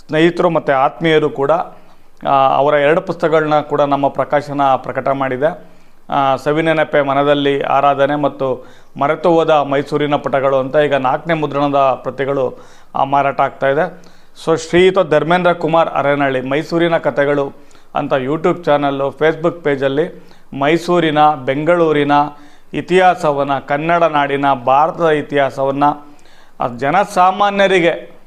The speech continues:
ಅದೇ ಜಾಗದಲ್ಲಿ ಹೋಗಿ ನಿಂತ್ಕೊಂಡು ಅರ್ಥವಾಗುವಂತೆ ವಿವರಿಸುವಂಥ ಧರ್ಮೇಂದ್ರ ಕುಮಾರ್ ಅವರ, ಆ, ಒಂದು ಕತೆ ಈ ಸಿನಿಮಾಗೆ ಇದೆ ಅನ್ನೋದು ಬಹುಮುಖ್ಯವಾದ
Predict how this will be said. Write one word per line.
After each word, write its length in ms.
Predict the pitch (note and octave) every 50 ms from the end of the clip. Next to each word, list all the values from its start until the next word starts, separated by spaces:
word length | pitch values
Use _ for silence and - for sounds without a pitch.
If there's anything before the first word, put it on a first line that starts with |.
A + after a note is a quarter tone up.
| - - -
ಅದೇ 320 | - C#3+ C#3+ D#3+ F3 F#3
ಜಾಗದಲ್ಲಿ 480 | E3+ D3+ E3+ E3 E3 D#3 E3+ E3 D#3+ D3+
ಹೋಗಿ 140 | D#3 D3+ D3
ನಿಂತ್ಕೊಂಡು 480 | D3 C#3+ C#3+ D3 - C#3+ C#3 C#3 C#3
ಅರ್ಥವಾಗುವಂತೆ 1200 | C3+ C3+ C3 C3 - - D3 D3+ D3+ D3+ C#3 C#3 C#3 C3+ C3+ A#2+ A#2+ C3+ C3+ B2+ - - - - - - - - - - B2
ವಿವರಿಸುವಂಥ 720 | B2+ C#3 C#3+ D3+ D3+ D#3 C#3+ - D3 C#3+ C#3+ C3+ B2+ C#3 C#3 C3+ B2+
ಧರ್ಮೇಂದ್ರ 400 | C3 B2+ C3+ D#3 E3 E3+ E3+ E3
ಕುಮಾರ್ 360 | - D3+ D3 D3+ D3 C#3+ C3+
ಅವರ, 220 | C#3 C3+ C3 C3+ C#3 C#3 C3+ C3 - - - - - - - - - - -
ಆ, 140 | - C3
ಒಂದು 300 | B2 B2+ B2+ C3 B2+ B2
ಕತೆ 760 | - - - - D3+ D3 - G3+ G3 F#3+ F3+ - - - - -
ಈ 220 | D3+ D3 D3+ D3+ D3+
ಸಿನಿಮಾಗೆ 640 | - - - D3+ C#3+ D3 D3 C#3+ C#3 C#3 B2+ C3+ C#3+
ಇದೆ 300 | D3 D3+ D3+ C3 C#3 C#3
ಅನ್ನೋದು 300 | C#3 C#3 C3+ C3+ D3+ D3+
ಬಹುಮುಖ್ಯವಾದ 760 | C3 C3+ C3 C3+ C3+ C#3+ C#3 C3+ - C#3+ C#3 C#3 C3+ C3